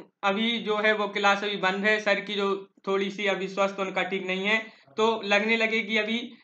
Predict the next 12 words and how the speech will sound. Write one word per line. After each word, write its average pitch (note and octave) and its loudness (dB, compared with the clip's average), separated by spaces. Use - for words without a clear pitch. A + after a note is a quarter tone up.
एक F#3+ 0
दो G#3 -4
दिन G3+ -2
बाद। G3+ 2
तो G#3 -2
चलिए A#3 4
start G#3+ 4
करते A3 2
हैं A#3 2
आज G#3 2
का G#3 2
अपना G#3+ 2